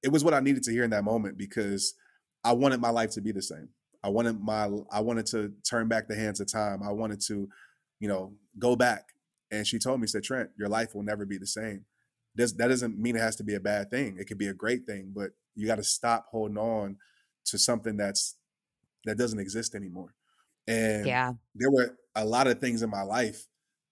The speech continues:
Speaker 1: that, you know, outside of the things people saw, but other things in my life that I was probably still holding on to that didn't exist anymore. And so,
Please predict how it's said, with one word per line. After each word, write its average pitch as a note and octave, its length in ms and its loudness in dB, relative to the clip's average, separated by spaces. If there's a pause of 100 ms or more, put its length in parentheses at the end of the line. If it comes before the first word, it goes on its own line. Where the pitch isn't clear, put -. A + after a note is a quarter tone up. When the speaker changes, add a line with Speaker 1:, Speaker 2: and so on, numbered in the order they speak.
(100)
Speaker 1:
that, G#2 380 0 (200)
you D3 100 -6
know, A2+ 300 -2
outside D3 440 4
of B2 100 2
the A2 200 -2 (140)
things B2 220 -2
people A2 240 -4
saw, A#2 180 0
but A2+ 120 2
other C3 140 2
things A2 240 -4
in G#2+ 80 -6
my G2+ 80 -6
life A2+ 320 -2
that G2+ 240 -2 (400)
I A2+ 80 2
was A#2 120 2
probably B2 260 0
still A2 240 -2
holding G#2+ 260 -2
on A2+ 180 -2
to A2 140 -6
that F#2+ 120 -6
didn't G2+ 180 -4
exist G#2 300 -6
anymore. G2 320 -6
And G2 80 -8
so, G2 320 -6